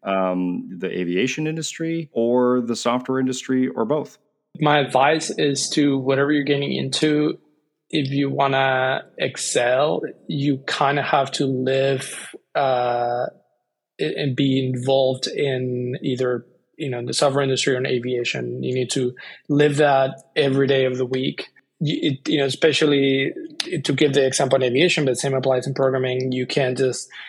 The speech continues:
Speaker 2: take a couple of lessons a week and expect your instructor to teach you. You need to spend a lot more time on your own, reading, being involved, uh, maybe listening to podcasts or watching videos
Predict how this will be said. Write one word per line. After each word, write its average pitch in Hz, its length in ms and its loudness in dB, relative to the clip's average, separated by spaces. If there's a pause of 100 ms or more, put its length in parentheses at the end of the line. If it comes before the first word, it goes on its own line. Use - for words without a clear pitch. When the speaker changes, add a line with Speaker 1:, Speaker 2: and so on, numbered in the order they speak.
(160)
Speaker 2:
take 135 160 2
a 139 60 2
couple 143 340 2
of 143 100 0
lessons 139 380 0
a 139 40 4
week 135 380 0
and 131 240 0
expect 123 380 -2
your 135 100 0
instructor 131 480 0
to 135 240 0
teach 123 380 -2
you. 127 360 0 (200)
You 147 160 2
need 143 200 2
to 139 460 2
spend 135 680 0 (240)
a 143 80 6
lot 156 200 6
more 151 180 4
time 147 320 4
on 147 200 2
your 139 180 4
own, 135 400 0
reading, 131 600 0
being 135 200 0
involved, 127 600 2 (240)
uh, 120 400 0
maybe 127 240 -2
listening 131 340 0
to 131 80 -6
podcasts 120 760 0
or 123 280 0
watching 123 400 0
videos 123 640 0